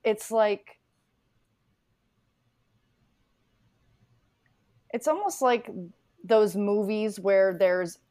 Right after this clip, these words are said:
a, a goal that all of the, like, lightning bugs or bees or whatever it is are trying to, like, "This is the job we do. This is, like, we,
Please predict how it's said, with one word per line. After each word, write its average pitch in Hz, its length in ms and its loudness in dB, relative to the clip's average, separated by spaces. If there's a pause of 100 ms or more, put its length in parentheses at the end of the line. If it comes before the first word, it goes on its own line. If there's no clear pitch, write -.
a, 185 640 -2 (3000)
a 196 140 4
goal 196 760 4
that 196 320 -2
all 202 340 6
of 185 140 2
the, 196 160 0
like, 190 260 2 (120)
lightning 185 320 -2
bugs 175 320 0
or 180 80 -2
bees 185 440 -4
or 202 80 2
whatever 202 300 4
it 220 100 6
is 202 200 2
are 202 160 0
trying 202 320 0
to, 202 260 -4
like, 180 240 0 (160)
"This 190 160 -2
is 214 100 -4
the 262 80 0
job 294 260 4
we 277 120 0
do. 269 540 0
This 226 200 2
is, 247 220 -8
like, 190 240 2
we, 208 380 0